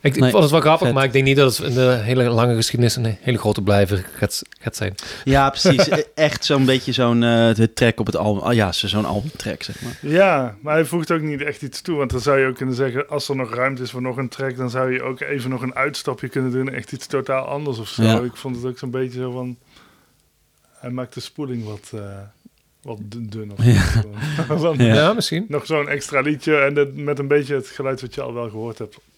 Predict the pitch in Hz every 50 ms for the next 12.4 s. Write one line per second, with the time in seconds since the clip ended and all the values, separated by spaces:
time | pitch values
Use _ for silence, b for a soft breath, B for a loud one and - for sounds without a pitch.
0 | - - - 107 101 120 104 110 107 104 101 98 98 120 120 120 110 104 107 110
1 | 110 110 90 107 104 104 - 120 113 110 113 113 113 120 104 104 95 95 90 92
2 | 98 107 - - 123 117 120 135 135 135 127 120 110 110 120 127 123 113 - -
3 | - 120 113 107 - - 104 - - 135 110 95 101 95 - - _ - - 123
4 | 117 110 110 110 107 107 - - - _ _ _ _ _ _ _ - 127 131 127
5 | 120 - - 131 117 101 - - - 120 113 - 120 117 - - 117 107 107 104
6 | 104 - 123 117 110 110 104 - 110 107 104 98 104 104 110 107 104 - - 107
7 | 110 104 - 98 - - 139 147 151 139 113 101 101 98 B B B B B B
8 | B B B B B _ _ _ _ _ _ _ _ _ _ _ _ _ _ _
9 | _ _ _ - - 123 117 120 123 123 120 117 - 131 120 117 120 120 117 113
10 | 113 113 113 113 104 107 101 98 107 117 120 113 - - - 110 107 104 104 -
11 | 107 110 110 101 - - - - 117 110 107 104 - - - - 104 104 101 95
12 | - - 104 101 98 95 - -